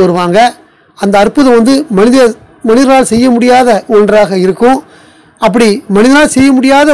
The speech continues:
ஒன்றை ஒருவர் செய்து காட்டி அவர் தூதர்னு சொன்னா, நாம கடவுளை மட்டும் வழிபட வேண்டும் சொல்லி தூதன் பிரகடனப்படுத்தினால் நாம் ஏற்றுக்கொள்ள எந்த தடையும் இல்லை. ஆக இந்த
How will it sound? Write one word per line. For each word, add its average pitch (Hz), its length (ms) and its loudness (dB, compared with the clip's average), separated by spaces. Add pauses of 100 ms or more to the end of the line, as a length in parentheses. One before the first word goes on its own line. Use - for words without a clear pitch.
ஒன்றை 254 240 -2 (240)
ஒருவர் 240 300 2
செய்து 247 260 0
காட்டி 240 260 0 (140)
அவர் 202 240 0
தூதர்னு 233 340 0
சொன்னா, 196 240 0 (520)
நாம 214 260 0 (400)
கடவுளை 254 320 2
மட்டும் 240 320 -4
வழிபட 220 320 0 (720)
வேண்டும் 226 360 0
சொல்லி 214 220 0 (440)
தூதன் 240 280 2 (260)
பிரகடனப்படுத்தினால் 220 760 -2 (200)
நாம் 208 200 -4
ஏற்றுக்கொள்ள 208 380 -2 (100)
எந்த 190 220 -4
தடையும் 208 340 0
இல்லை. 254 160 0 (480)
ஆக 214 220 2 (120)
இந்த 202 140 0